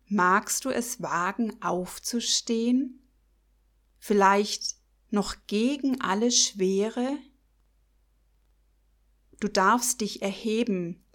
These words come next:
und deinen Stand einnehmen, aufrecht, voller Würde und Kraft, voller Schönheit und Stärke.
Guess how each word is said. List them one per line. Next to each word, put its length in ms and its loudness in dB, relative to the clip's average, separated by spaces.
und 180 0
deinen 320 2
Stand 640 2
einnehmen, 880 -2
aufrecht, 1000 2
voller 680 0
Würde 300 0
und 180 -6
Kraft, 720 -6
voller 500 2
Schönheit 1200 -2
und 180 -4
Stärke. 840 -2